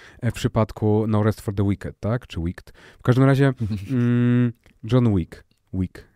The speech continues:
Speaker 1: I w każdym razie, e, i wiesz, i tutaj nie wiem, co jest jakby właściwą przyczyną, bo czasem się robi dobrą minę do złej gry, to znaczy brakuje nam kasy,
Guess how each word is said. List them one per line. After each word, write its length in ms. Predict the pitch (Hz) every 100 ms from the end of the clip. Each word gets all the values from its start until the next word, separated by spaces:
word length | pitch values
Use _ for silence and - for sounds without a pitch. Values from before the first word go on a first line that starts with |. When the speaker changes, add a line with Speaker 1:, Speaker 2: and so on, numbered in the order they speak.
| -
Speaker 1:
I 260 | 98 98 - - -
w 40 |
każdym 200 | - 143 151
razie, 240 | 143 147 - - _ -
e, 100 | 127
i 100 | 156
wiesz, 200 | 143 -
i 60 | 175
tutaj 260 | 185 175 147
nie 140 | 196
wiem, 220 | 202 170 - _
co 120 | -
jest 120 | 165
jakby 180 | 165 156
właściwą 440 | 147 160 - 165 143
przyczyną, 380 | 147 190 175
bo 80 | 139
czasem 260 | 147 143 143
się 120 | 147
robi 180 | 143 135
dobrą 260 | 143 139
minę 200 | 139 135
do 160 | 127 131
złej 200 | 123 127
gry, 200 | 190 143
to 100 | 110
znaczy 200 | 110 117
brakuje 360 | 120 123 151 131
nam 140 | 117
kasy, 480 | - 208 - 139